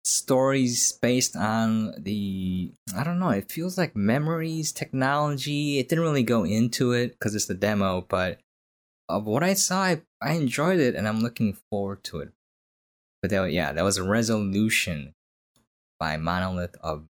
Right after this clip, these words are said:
Minds. All right, to our next game, To Hell with Hell by La-, Lazarite Games, published by Deck thirteen.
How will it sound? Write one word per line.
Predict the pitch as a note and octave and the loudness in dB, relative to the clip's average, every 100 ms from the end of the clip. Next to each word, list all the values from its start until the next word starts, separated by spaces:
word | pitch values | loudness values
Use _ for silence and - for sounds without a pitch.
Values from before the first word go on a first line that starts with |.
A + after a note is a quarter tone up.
| - | -6
Minds. | E2 D#2+ D2+ D2 - - _ _ _ | -4 -4 -6 -8 -8 -12 _ _ _
All | G2 | -2
right, | C3+ C3+ - | 0 0 -2
to | - C#3 | 0 0
our | |
next | C#3 D#3 - - | 2 2 0 0
game, | C#3+ D3 C3 - | 0 2 0 0
To | B2+ | -2
Hell | G2+ - D3 D#3+ E3+ C3+ | -2 -2 0 2 2 2
with | A#2+ - - | 0 -2 -2
Hell | D#3 C#3 G2+ B2 - _ _ - | 0 2 2 0 -4 _ _ -4
by | F#2 | -2
La-, | F2 F2 G#2+ - | 0 0 0 -2
Lazarite | G2 A2 D#3 D3 A2 E2+ D2+ | -2 0 2 2 2 0 -2
Games, | E2 D#2+ E2+ G#2 - - - | -2 -2 -2 -2 -4 -8 -4
published | G#2+ G#2 - | -2 -2 -2
by | F2+ F2 D#2 - | -2 -2 -4 -2
Deck | F#2+ G2+ - | -2 -2 -4
thirteen. | G#2 F#2+ - A2 A#2 A#2+ | -6 -6 -2 -2 0 -4